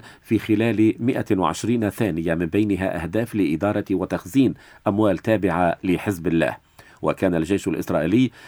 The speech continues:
هدد بقصف عشرين مبنى في ضاحية بيروت الجنوبية، ولا سيما في برج البراجني، حارة حريك،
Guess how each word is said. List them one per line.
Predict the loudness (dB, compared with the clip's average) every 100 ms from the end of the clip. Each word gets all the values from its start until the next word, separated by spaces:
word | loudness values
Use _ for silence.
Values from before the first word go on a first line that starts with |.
| -4
هدد | 0 2 2 0
بقصف | 0 0 -2 -2
عشرين | -4 -4 0 2 2
مبنى | 2 -2 0 -2 -4 _ _ _ -10
في | 0 2
ضاحية | 4 2 2 0
بيروت | 2 0 0 -2 -2
الجنوبية، | 0 0 0 2 2 2 -2 -10 2
ولا | 2 2
سيما | 0 -2 0 0
في | 0 0
برج | 2 0
البراجني، | 2 2 2 2 0 -2
حارة | 0 0 0 -2
حريك، | -2 0 0